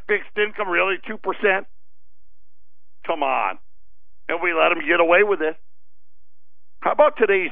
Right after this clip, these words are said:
G D P number? Three point five. I'm gonna tell you, that's, there are some good pieces in there. You guys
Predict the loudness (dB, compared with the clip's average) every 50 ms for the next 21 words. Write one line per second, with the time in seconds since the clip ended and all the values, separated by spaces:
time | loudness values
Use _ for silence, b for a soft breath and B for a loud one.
0 | -6 -6 -6 -4 -4 -4 -4 -4 -4 -6 -4 -2 -2 -2 -2 -2 -4 -6 -6 -10
1 | -10 -10 -10 -10 -10 -8 -2 0 0 0 0 2 2 2 2 2 2 4 4 4
2 | 4 4 0 -4 -6 -10 -10 -10 -10 -10 -10 -10 -10 -10 -10 -10 -10 -10 -10 -10
3 | -10 -10 -10 -10 -10 -10 -10 -10 -10 -10 -10 b b b b b b b b b
4 | -2 0 0 0 6 6 8 8 8 6 4 -2 0 2 2 2 2 -2 -10 -10
5 | -10 -10 -10 -10 -10 -10 -10 -10 -10 -2 6 8 8 8 8 6 2 0 0 0
6 | 0 0 0 0 0 0 -2 -2 -2 -2 -2 -2 -2 2 0 0 0 0 -4 -4
7 | -6 -8 -10 -10 -10 -10 -10 -10 -10 -10 -10 -10 -10 -10 -10 -10 -10 -10 -10 -10
8 | -8 -8 -8 -6 -4 0 2 2 2 6 6 8 8 10 10 10 8 6 4 -2